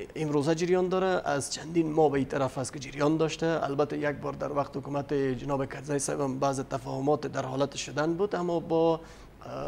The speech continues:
وقتی حکومت تعویض می‌شه، حکومت وحدت ملی میه و روابط با پاکستانی ها یک طرفه می‌شه،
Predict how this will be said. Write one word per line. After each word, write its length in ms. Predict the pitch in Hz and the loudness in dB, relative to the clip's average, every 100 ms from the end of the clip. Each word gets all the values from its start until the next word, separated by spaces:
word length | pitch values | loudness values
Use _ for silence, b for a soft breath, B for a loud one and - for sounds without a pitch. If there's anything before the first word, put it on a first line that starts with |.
| 147 135 147 | -4 -2 2
وقتی 480 | 147 151 151 143 139 | 0 2 0 2 2
حکومت 420 | 139 135 160 156 | 0 -2 -2 -2
تعویض 300 | 147 156 143 | -2 -2 0
می‌شه، 200 | 143 147 | 0 -2
حکومت 240 | 139 143 | -6 -4
وحدت 320 | 147 135 135 147 | -2 -2 -2 -6
ملی 320 | 135 139 160 | -6 0 0
میه 280 | 180 196 202 | 2 2 4
و 120 | 185 | 4
روابط 320 | 156 139 151 | 2 0 -2
با 140 | 143 | -2
پاکستانی 420 | 135 139 131 151 156 | -2 -4 -6 -8 -6
ها 180 | 160 | 0
یک 160 | 147 135 | 0 0
طرفه 340 | 143 135 - | -4 -8 -2
می‌شه، 440 | 180 180 175 190 | 0 0 2 2